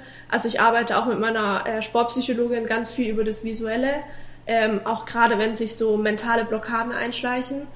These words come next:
Also hatte ich jetzt schon ein paar Mal, dass man zum Beispiel einfach ein Ele-, Element nicht mehr ausführen kann,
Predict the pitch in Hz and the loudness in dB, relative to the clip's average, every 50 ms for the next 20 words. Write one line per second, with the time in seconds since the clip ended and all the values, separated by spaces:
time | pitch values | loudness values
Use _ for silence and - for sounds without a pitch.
0 | - - - - - 220 208 233 233 226 - 247 226 247 208 - - - - - | -16 -16 -12 -6 -4 -2 0 2 2 2 2 2 0 2 2 4 2 2 0 -2
1 | - - 247 226 220 214 214 - - 220 208 240 254 262 269 277 269 - 233 226 | -2 0 0 2 0 0 -2 -2 0 2 2 2 2 2 0 0 0 0 2 2
2 | - 240 220 220 214 226 220 220 - 202 185 214 226 - 226 - 208 214 220 214 | 2 2 0 0 0 -2 -2 -2 -4 -2 -2 -2 -2 -2 -4 -4 -2 -2 -2 0
3 | 202 196 - - 233 220 214 233 240 214 220 208 - 233 214 196 220 247 - - | 0 -2 -2 -2 -2 -2 -2 -2 -4 -4 -4 -6 -4 -4 -2 0 0 0 -2 -2
4 | - 277 277 277 269 262 - 277 277 302 311 | -2 -2 -2 -2 -2 -4 -4 -2 -2 -2 -4